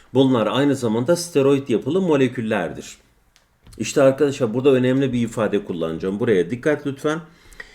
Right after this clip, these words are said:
Steroidlerden ötürü lipo-, lipidler ne olarak görev almış oluyor aslında?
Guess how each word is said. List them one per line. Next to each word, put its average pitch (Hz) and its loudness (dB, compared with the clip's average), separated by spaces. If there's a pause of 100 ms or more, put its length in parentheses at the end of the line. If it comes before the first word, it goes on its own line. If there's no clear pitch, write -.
(200)
Steroidlerden 139 4
ötürü 196 6 (400)
lipo-, 170 6
lipidler 135 4
ne 170 8
olarak 143 6
görev 110 6
almış 98 0
oluyor 92 2
aslında? 123 0